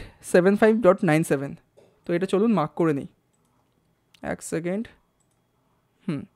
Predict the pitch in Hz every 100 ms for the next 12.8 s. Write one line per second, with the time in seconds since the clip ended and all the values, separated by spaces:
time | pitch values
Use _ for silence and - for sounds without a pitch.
0 | _ _ _ _ _ _ _ _ _ _
1 | _ _ _ _ _ _ _ _ _ -
2 | - - - - _ _ _ _ _ _
3 | _ _ _ _ _ _ _ _ _ _
4 | _ _ _ _ _ _ _ _ _ _
5 | _ _ _ _ _ _ _ _ _ _
6 | _ _ _ _ _ _ 220 - - -
7 | - _ _ _ _ _ - - - -
8 | - - - - _ _ _ _ _ _
9 | _ _ _ _ _ _ _ - 175 -
10 | 185 165 202 208 - 170 190 202 - 214
11 | 185 190 202 202 277 392 _ - 180 175
12 | 156 180 185 214 156 160 -